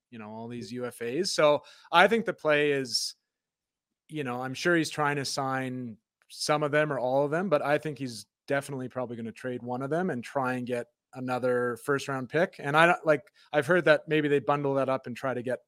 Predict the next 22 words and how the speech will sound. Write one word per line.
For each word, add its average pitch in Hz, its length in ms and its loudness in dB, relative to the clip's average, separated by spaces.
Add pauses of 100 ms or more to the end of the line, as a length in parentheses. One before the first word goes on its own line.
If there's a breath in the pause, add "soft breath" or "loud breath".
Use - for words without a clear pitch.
(140)
you 139 80 -10
know, 117 100 -8
higher, 123 300 -4
try 120 140 -8
to 117 80 -10
get 117 160 -6 (200)
at 117 120 -18
the - 80 -20
back 113 260 -8
end 117 100 -10
of 107 60 -10
the 104 60 -20
top 107 300 -12
ten 117 220 -8
or 110 60 -8
something 120 280 -10
like 117 140 -8
that. 151 180 2
I 156 160 8
think 156 240 -2
it's - 160 -6
more, 135 400 0